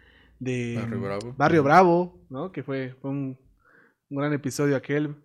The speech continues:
Speaker 1: Y, pues, hoy le toca a una de nuestras bandas, yo creo que, mm, se podría decir favoritas, em, de, de la vida, por lo menos mía, sí. Yo creo que también tuya, Edgardo, por lo menos un poquito. <laughs>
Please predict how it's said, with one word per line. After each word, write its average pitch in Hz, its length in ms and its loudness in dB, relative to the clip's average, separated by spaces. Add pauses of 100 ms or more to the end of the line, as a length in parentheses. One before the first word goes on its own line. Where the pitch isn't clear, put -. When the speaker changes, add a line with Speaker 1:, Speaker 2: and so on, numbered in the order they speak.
(560)
Speaker 1:
Y, 147 320 0
pues, 151 460 -2
hoy 175 220 4
le 185 120 4
toca 180 320 0
a 180 40 4
una 202 160 2
de 226 40 6
nuestras 151 320 0
bandas, 190 360 0
yo 190 100 -2
creo 208 180 -2
que, 127 800 -8 (640)
mm, 170 280 -12 (180)
se - 160 -4
podría 196 220 6
decir 226 180 2
favoritas, 196 760 2 (140)
em, 123 520 -10 (640)
de, 123 460 -8
de 123 140 -10
la 127 140 -6
vida, 208 280 0 (160)
por 160 120 0
lo 165 80 2
menos 208 340 0
mía, 185 280 0
sí. 233 340 -8 (360)
Yo 156 220 -4
creo 180 140 -2
que 165 100 -4
también 139 300 -4
tuya, 143 280 -4
Edgardo, 139 480 -6
por 123 140 -10
lo 123 60 -8
menos 127 360 -8
un 135 80 -8
poquito. 131 360 -12 (280)
<laughs> - 360 -8